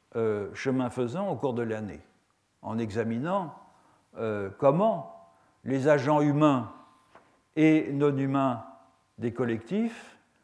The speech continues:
se situent par rapport à quelque chose de tout à fait fondamental, à savoir la Terre.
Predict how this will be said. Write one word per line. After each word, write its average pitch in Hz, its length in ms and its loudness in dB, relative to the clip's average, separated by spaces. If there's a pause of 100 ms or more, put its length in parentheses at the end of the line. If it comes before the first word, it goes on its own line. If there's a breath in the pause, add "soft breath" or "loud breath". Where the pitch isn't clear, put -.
se 151 160 0
situent 151 360 -2
par 131 180 -2
rapport 113 380 -2
à 104 60 -6
quelque 101 300 -10
chose 101 480 -8 (1000 soft breath)
de - 60 -20
tout - 240 -16
à 90 40 -10
fait 90 340 -10 (600)
fondamental, 165 840 -4 (460)
à 98 80 -14
savoir 127 260 -6
la 123 100 -4
Terre. 87 340 -14